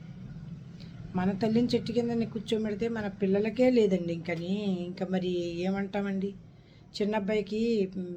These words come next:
పెళ్ళం వదిలేసిందంటండి ఒకతే, మళ్ళీ రెండో పెళ్లి చేసిందంటండి. వాళ్ళు ముందే కండిషన్ పెట్టారంటండి, అది చూడండి. ఏంటి,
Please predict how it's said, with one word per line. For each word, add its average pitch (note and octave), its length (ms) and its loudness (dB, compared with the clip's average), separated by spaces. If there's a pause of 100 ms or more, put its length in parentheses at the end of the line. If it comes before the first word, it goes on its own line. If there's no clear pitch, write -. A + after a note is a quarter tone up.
(100)
పెళ్ళం G3+ 240 2
వదిలేసిందంటండి F#3 720 2
ఒకతే, F#3+ 420 -6
మళ్ళీ F#3+ 260 4
రెండో F#3+ 300 2
పెళ్లి G3 340 2
చేసిందంటండి. E3 580 -4 (840)
వాళ్ళు G#3 160 0
ముందే A#3+ 320 6
కండిషన్ A#3 480 4
పెట్టారంటండి, C#3+ 520 -2
అది E3 120 -4 (120)
చూడండి. C#3+ 360 0 (2000)
ఏంటి, G#3 480 2